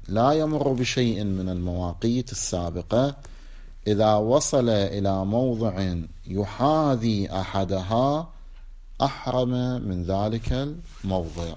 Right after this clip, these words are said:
وهذا يشمل كل المواقيت.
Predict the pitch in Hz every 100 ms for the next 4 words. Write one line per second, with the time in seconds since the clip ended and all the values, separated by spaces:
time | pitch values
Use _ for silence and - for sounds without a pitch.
0 | - - - - - - - - - -
1 | - - - - 101 110 123 127 127 139
2 | 156 160 147 143 - 156 - 151 151 170
3 | 185 - 104 98 90 85 - 85 82